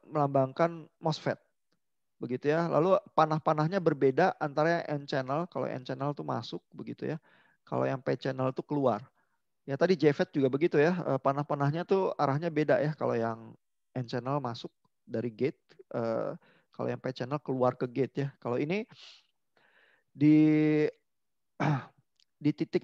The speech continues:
tengah dari mosfet-nya ini ya, panahnya ini yang berbeda ya. Ini ada dua alternatif, ada yang gambarnya begini, ada yang gambarnya begini ya.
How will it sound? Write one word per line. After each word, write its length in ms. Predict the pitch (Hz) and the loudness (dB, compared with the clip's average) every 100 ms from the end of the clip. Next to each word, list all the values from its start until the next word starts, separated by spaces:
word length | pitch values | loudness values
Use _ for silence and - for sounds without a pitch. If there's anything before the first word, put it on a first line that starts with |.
| - | -2
tengah 320 | 156 156 - | 0 -2 0
dari 560 | 135 127 127 123 120 139 _ _ _ _ _ - | 0 2 2 2 0 -6 _ _ _ _ _ -4
mosfet-nya 400 | 147 175 156 170 190 | 0 2 0 0 0
ini 240 | 175 160 | 0 0
ya, 80 | 165 - _ | -4 -8 _
panahnya 400 | 135 131 131 139 | -4 -2 -6 -4
ini 160 | 131 143 | -4 -2
yang 160 | 143 131 | -2 -2
berbeda 480 | 127 139 131 110 | 2 4 6 2
ya. 80 | 131 143 | 0 0
Ini 160 | 160 156 | 4 6
ada 160 | 139 | 8
dua 160 | 139 139 | 10 8
alternatif, 480 | 135 143 135 - 139 | 8 4 0 -2 -2
ada 160 | 131 | 0
yang 240 | 120 117 120 | 0 0 0
gambarnya 400 | 120 117 120 131 | 2 0 -2 -6
begini, 400 | 127 113 135 160 | -6 -6 -6 -4
ada 160 | 120 | -4
yang 200 | 113 110 | -4 -4
gambarnya 360 | 110 113 120 135 | -2 -4 -2 -4
begini 460 | 120 117 160 | -2 -2 -2
ya. 20 | 160 | -2